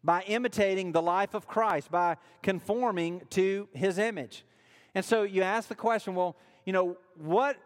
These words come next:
what is, what does the life of a believer look like? Well, God the Father answered that question by sending his Son, Jesus Christ.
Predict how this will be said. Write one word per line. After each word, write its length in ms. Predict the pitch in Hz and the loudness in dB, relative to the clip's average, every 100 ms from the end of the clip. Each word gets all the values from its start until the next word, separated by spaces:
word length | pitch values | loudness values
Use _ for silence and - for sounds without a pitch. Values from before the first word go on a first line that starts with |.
| - 160 175 | -20 -18 -12
what 240 | 170 220 269 | 0 0 0
is, 120 | 185 - | -6 -2
what 180 | 208 | 0
does 120 | 262 196 | 0 0
the 100 | 214 | 2
life 380 | 196 214 254 | 4 2 2
of 140 | 208 180 | 0 0
a 80 | 170 | 0
believer 540 | 170 180 220 202 220 | 2 2 0 0 0
look 280 | 185 240 247 | 2 2 2
like? 300 | 190 160 156 | 2 2 0
Well, 160 | 190 | -2
God 320 | 165 185 233 233 | 2 2 2 -2
the 80 | |
Father 400 | - 233 233 196 180 | 0 2 2 0 -2
answered 440 | 208 277 - 185 | -2 -2 -2 0
that 180 | 151 135 | 0 0
question 540 | 147 131 127 165 190 - _ _ - | 0 0 0 -8 -12 -14 _ _ 0
by 160 | 165 185 | 0 0
sending 400 | - 226 247 226 | 0 -2 0 0
his 180 | 214 | -2
Son, 380 | - 208 208 208 - - - | 0 -2 0 -4 -10 -20 -14
Jesus 500 | 127 196 208 208 214 | -4 0 0 -2 -4
Christ. 560 | 240 247 240 127 - | -2 -2 -2 -8 -14